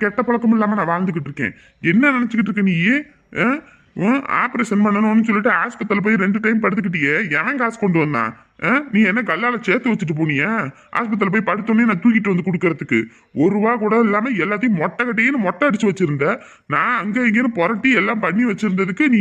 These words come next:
இதுவும் பேசுவ, இதுக்கு மேலேயும் பேசுவ. அன்னைக்கு ஆஸ்பத்திரியில விட்டுருந்தேன்னு வச்சுக்க, போய் சேர்ந்திருப்ப. இன்னைக்கு உயிரை புடிச்சு இங்க கொண்டு வந்து நிறுத்தியிருக்கேன்ல, அதனால உனக்கு அப்படித்தான் இருக்கும்.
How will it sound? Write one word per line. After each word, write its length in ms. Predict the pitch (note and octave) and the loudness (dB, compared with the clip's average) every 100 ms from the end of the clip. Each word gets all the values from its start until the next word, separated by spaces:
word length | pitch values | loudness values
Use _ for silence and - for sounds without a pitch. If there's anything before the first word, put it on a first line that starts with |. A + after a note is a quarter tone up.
| F#3+ | 4
இதுவும் 240 | C4+ B3+ | 4 4
பேசுவ, 260 | G#3 B3+ D4 | 2 2 2
இதுக்கு 180 | G#3+ G#3+ | 2 2
மேலேயும் 340 | F#3+ G3+ C4 G#3+ | 2 0 -2 -2
பேசுவ. 340 | G3+ F#3 D#3 - - _ | -2 0 -2 -2 -12 _
அன்னைக்கு 320 | G#2+ F3+ F#3 C#3+ | -4 -2 -2 -2
ஆஸ்பத்திரியில 400 | A3+ - A#3+ A3 | -4 -4 -2 0
விட்டுருந்தேன்னு 380 | G3 G#3 B3+ C4+ | 0 0 0 0
வச்சுக்க, 240 | A3+ G3 F#3 | 0 -2 0
போய் 200 | G#3+ B3 | 0 2
சேர்ந்திருப்ப. 460 | G#3+ B3 B3+ A3+ C3 | 0 0 0 0 0
இன்னைக்கு 260 | F3 F3+ F3 | 0 0 4
உயிரை 220 | A#3 C4+ A#3 | 4 2 0
புடிச்சு 260 | B3 B3 C#4 | 0 2 2
இங்க 140 | A#3+ A#3 | 2 2
கொண்டு 180 | G#3+ A3+ C#4 | 2 2 2
வந்து 180 | B3+ | 4
நிறுத்தியிருக்கேன்ல, 600 | B3 C4+ C#4+ A#3 B3 C4+ D4 D#3+ G2+ - _ - | 2 2 0 2 0 2 0 0 -4 -12 _ -4
அதனால 320 | E3+ G#3 A3 A3 B3 C#4+ D#3 C#3+ | -2 -2 0 0 2 2 0 0
உனக்கு 220 | F3+ F#3+ | -2 -2
அப்படித்தான் 420 | F#3 G#3+ C4+ C#4 | -2 -2 2 4
இருக்கும். 340 | A3 A#3+ A#3+ | 4 2 0